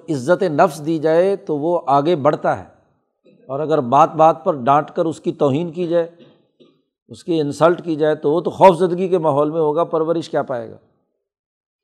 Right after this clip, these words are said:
تو یہاں ہم نے مکننا فی الارض، تمام قوتیں،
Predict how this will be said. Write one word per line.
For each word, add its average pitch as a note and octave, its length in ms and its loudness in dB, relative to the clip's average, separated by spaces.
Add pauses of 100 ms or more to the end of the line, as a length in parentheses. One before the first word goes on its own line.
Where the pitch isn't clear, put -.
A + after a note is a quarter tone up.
(280)
تو A#2+ 80 -10
یہاں C#3+ 400 0
ہم E3 140 -4
نے F3+ 100 -2
مکننا E3+ 640 0
فی D3+ 120 -6
الارض، C3 320 -6 (840)
تمام E3 380 4
قوتیں، C3 580 -4